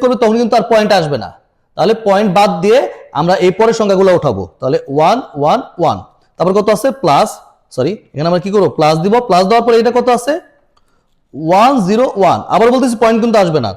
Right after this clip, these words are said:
তারপরটা লেখো ওয়ান জিরো ওয়ান। তারপর কি করবো? সমানের চাপ দিব, সমানের চাপ দেওয়ার ফলে অ্যান্সারটা কত আসছে? ওয়ান ওয়ান জিরো ওয়ান ওয়ান জিরো জিরো। এখানে দেখো কয় ঘর আগে দশমিক আছে? তিন ঘর আগে দশমিক আছে, তাহলে এই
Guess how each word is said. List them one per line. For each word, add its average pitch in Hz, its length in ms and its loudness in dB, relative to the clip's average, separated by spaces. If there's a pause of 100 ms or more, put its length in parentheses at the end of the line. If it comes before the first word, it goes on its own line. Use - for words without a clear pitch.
তারপরটা 202 380 0
লেখো 233 140 2 (180)
ওয়ান 190 180 2 (100)
জিরো 214 180 0 (180)
ওয়ান। 113 180 0 (560)
তারপর 202 240 2
কি 226 100 -4
করবো? 247 160 2 (100)
সমানের 262 320 2
চাপ 180 180 2
দিব, 139 180 0
সমানের 240 300 0
চাপ 254 160 0
দেওয়ার 247 180 2
ফলে 240 140 2
অ্যান্সারটা 220 340 0
কত 247 100 0 (100)
আসছে? - 220 -6 (500)
ওয়ান 226 320 4
ওয়ান 185 180 4 (460)
জিরো 254 260 0
ওয়ান 165 200 4 (380)
ওয়ান 208 180 4 (280)
জিরো 214 240 2
জিরো। 135 160 -2 (720)
এখানে 302 280 2
দেখো 220 180 2 (300)
কয় 269 220 4
ঘর 269 160 4
আগে 277 160 2
দশমিক 262 340 0
আছে? 302 140 -2 (160)
তিন 320 140 2
ঘর 247 180 2
আগে 196 160 0
দশমিক 160 320 -4
আছে, - 200 -14
তাহলে 190 240 2 (380)
এই 180 60 -2